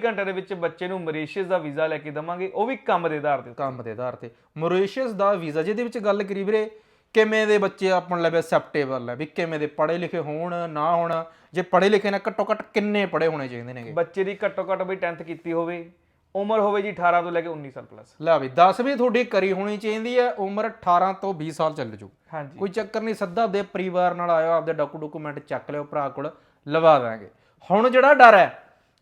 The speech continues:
Speaker 2: ਚੌਵੀ ਘੰਟਿਆਂ ਦੇ ਵੀਜ਼ੇ ਵਿੱਚ ਵੀ ਡਰ ਹੁੰਦਾ ਗਾ ਵੀ ਯਾਰ ਸਾਤੋਂ ਕਿਤੇ ਪਹਿਲਾਂ ਪੈਸੇ ਨਾ ਭਰਾ ਲਏ। ਵੀਹ ਹਜ਼ਾਰ ਇਨਾਮ ਤਾਂ ਚਲੋ ਛੱਡੀ ਗੱਲ ਆ, ਵੀ ਸਾਤੋਂ ਲੱਖ ਰੁਪਇਆ ਨਾ ਪਹਿਲਾਂ ਭਰਾ ਲੈਣਾ।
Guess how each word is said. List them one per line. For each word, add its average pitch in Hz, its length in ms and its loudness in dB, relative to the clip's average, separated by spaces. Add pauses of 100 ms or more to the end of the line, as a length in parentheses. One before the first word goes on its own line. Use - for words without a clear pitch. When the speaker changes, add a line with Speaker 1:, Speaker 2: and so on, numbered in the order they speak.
(100)
Speaker 2:
ਚੌਵੀ 233 320 6
ਘੰਟਿਆਂ 262 300 4
ਦੇ 240 100 6
ਵੀਜ਼ੇ 226 240 0
ਵਿੱਚ 208 200 -4
ਵੀ 247 100 -2
ਡਰ 214 180 8
ਹੁੰਦਾ 165 280 2
ਗਾ 180 200 2 (500)
ਵੀ 190 120 -4
ਯਾਰ 214 220 6
ਸਾਤੋਂ 202 340 4
ਕਿਤੇ 196 160 -2
ਪਹਿਲਾਂ 202 340 4
ਪੈਸੇ 202 240 2
ਨਾ 170 100 0
ਭਰਾ 185 140 0
ਲਏ। 196 100 2
ਵੀਹ 185 220 -2
ਹਜ਼ਾਰ 214 240 2
ਇਨਾਮ 185 260 -2
ਤਾਂ 180 100 -6
ਚਲੋ 180 120 -4
ਛੱਡੀ 160 280 -6
ਗੱਲ 180 180 0
ਆ, 202 40 -4 (320)
ਵੀ 180 60 -8
ਸਾਤੋਂ 202 240 -2
ਲੱਖ 180 280 0
ਰੁਪਇਆ 175 200 0
ਨਾ 147 80 2
ਪਹਿਲਾਂ 139 220 -4
ਭਰਾ 151 180 2
ਲੈਣਾ। 139 240 -4